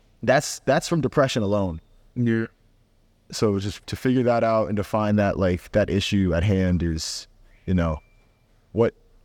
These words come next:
Speaker 1: what are some coping mechanisms you guys have heard of? It can be positive or negative.
Speaker 2: Ah, man. You just named those, you named them
Speaker 1: Yeah.
Speaker 2: all, the whole gambit, man. I mean, I, I could try to find some positive ones then.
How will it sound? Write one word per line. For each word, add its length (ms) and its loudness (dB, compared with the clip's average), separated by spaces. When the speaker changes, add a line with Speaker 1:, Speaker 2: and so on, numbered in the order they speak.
Speaker 1:
what 240 2
are 80 4
some 540 2
coping 300 2
mechanisms 560 2
you 100 0
guys 240 0
have 80 -8
heard 180 -2
of? 300 -6
It 120 -4
can 100 0
be 80 2
positive 460 0
or 140 -2
negative. 500 -4
Speaker 2:
Ah, 320 2
man. 380 -2
You 300 0
just 100 2
named 380 2
those, 300 2
you 80 -6
named 420 0
them 200 -4
Speaker 1:
Yeah. 440 2
Speaker 2:
all, 400 2
the 180 0
whole 220 2
gambit, 560 0
man. 360 -4
I 40 -4
mean, 200 0
I, 200 -4
I 120 0
could 100 0
try 240 2
to 60 0
find 400 0
some 380 -2
positive 600 0
ones 300 0
then. 340 0